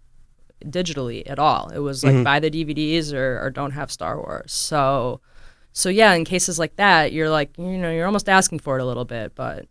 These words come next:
Speaker 1: <laughs> I'm still not gonna do it. So
Speaker 2: yeah, no, no, I agree on that too, because, um,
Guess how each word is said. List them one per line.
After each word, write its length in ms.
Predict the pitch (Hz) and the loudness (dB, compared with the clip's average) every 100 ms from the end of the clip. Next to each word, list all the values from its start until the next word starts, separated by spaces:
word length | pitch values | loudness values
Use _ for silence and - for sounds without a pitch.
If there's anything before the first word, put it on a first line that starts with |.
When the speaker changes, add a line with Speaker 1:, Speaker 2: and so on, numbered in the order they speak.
| - | -10
Speaker 1:
<laughs> 180 | 160 - | -10 -4
I'm 100 | 180 | -2
still 220 | 180 185 | -2 0
not 180 | 180 151 | 0 -2
gonna 160 | 139 123 | -6 -10
do 80 | 110 | -12
it. 240 | - - | -16 -12
So 340 | - 143 240 - - 233 - | -12 -4 -4 -2 -10 -12 0
Speaker 2:
yeah, 260 | 254 330 | 8 8
no, 180 | 233 262 | 8 4
no, 160 | 240 233 | 4 6
I 80 | 233 | 8
agree 380 | 240 190 294 | 8 6 4
on 140 | 285 151 | 6 6
that 180 | 135 - | 2 4
too, 140 | 175 | 2
because, 400 | 127 156 139 - - | 4 2 2 0 -6
um, 520 | 156 143 135 135 131 | 2 4 4 4 0